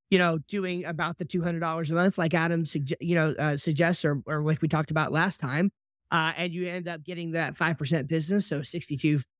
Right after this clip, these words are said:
uh, fifty clients, um, sixty-two and a half clients, whatever, times two hundred, uh, that's twelve thousand five hundred dollars a month that's coming in at the end of one year.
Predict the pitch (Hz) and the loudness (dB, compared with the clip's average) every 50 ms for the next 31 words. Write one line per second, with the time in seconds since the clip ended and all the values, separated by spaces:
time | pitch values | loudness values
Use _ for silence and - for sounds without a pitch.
0 | _ _ - 131 139 135 135 - 170 156 - 147 135 - 180 190 202 196 185 185 | _ _ -4 -2 0 0 0 0 -2 -2 -2 -2 0 2 2 4 2 2 0 -2
1 | - - - - 135 139 139 139 139 139 156 - - - 175 - - 151 190 180 | -8 -12 -10 -8 -6 -4 -4 -2 -4 -4 -6 -6 -4 -2 -2 -2 2 4 4 4
2 | 170 165 165 156 - - 170 156 156 160 156 151 - - - - 147 139 131 131 | 6 4 2 2 0 0 0 0 0 -2 -2 -4 -8 -12 -6 -4 -2 -2 0 0
3 | 135 143 - _ _ _ _ _ - 175 170 175 170 175 165 - _ _ _ _ | -2 -4 -6 _ _ _ _ _ -6 -6 -6 -6 -8 -10 -14 -18 _ _ _ _
4 | - 196 170 185 185 180 180 185 180 170 - _ _ _ - 180 165 165 196 220 | -8 -4 -2 0 0 0 0 -2 -4 -4 -10 _ _ _ -8 -8 -4 -4 -4 -4
5 | 208 - - 208 196 196 - 185 165 175 151 180 170 143 175 165 160 151 165 160 | -4 -6 -6 -6 -6 -4 -4 -6 -6 -6 -8 -10 -8 -4 -2 -2 0 2 2 2
6 | 160 147 156 147 147 147 135 127 139 139 - - _ _ _ _ _ _ - 160 | 2 2 4 2 2 2 0 -2 -2 -4 -6 -10 _ _ _ _ _ _ 2 4
7 | 170 190 190 143 117 - - _ _ _ _ _ - 160 - - 170 156 139 139 | 6 6 4 4 -2 -10 -18 _ _ _ _ _ -16 -16 -10 -8 -6 -6 -4 -2
8 | 156 151 143 135 - 139 151 135 156 147 156 160 151 143 139 - _ _ _ _ | 0 0 0 0 0 0 2 2 2 2 2 0 0 -2 -6 -8 _ _ _ _
9 | _ _ _ _ _ _ - 160 151 165 147 135 143 160 170 143 - - | _ _ _ _ _ _ -4 0 2 4 4 4 4 4 4 2 0 -2